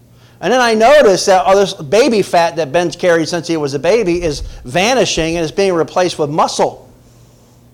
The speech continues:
And Ben, no kidding, if I doubted Ben's commitment to this, the other day I hand him a Coke and he hands it back to me. He says, "No, I'm not,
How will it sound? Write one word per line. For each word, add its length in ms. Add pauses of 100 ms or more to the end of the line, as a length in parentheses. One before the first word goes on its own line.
(1200)
And 260
Ben, 420
no 200
kidding, 360
if 140
I 180
doubted 760
Ben's 840
commitment 540
to 120
this, 480 (220)
the 140
other 260
day 500
I 100
hand 300
him 100
a 60
Coke 380
and 100
he 80
hands 300
it 80
back 220
to 40
me. 60
He 40
says, 200
"No, 120
I'm 220
not, 260